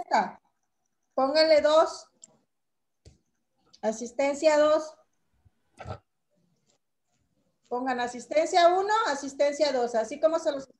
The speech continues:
diciendo. Ok. ¿Sí seguimos, Areli? ¿Ya llegó Areli?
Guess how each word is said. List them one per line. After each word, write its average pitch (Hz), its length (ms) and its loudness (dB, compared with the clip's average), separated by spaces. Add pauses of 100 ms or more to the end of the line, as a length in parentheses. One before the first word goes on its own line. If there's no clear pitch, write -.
(340)
diciendo. - 280 -20 (4000)
Ok. 220 220 -8 (1300)
¿Sí 277 200 -14
seguimos, 330 480 0
Areli? 330 340 6
¿Ya 320 120 6
llegó 311 200 6
Areli? 320 300 6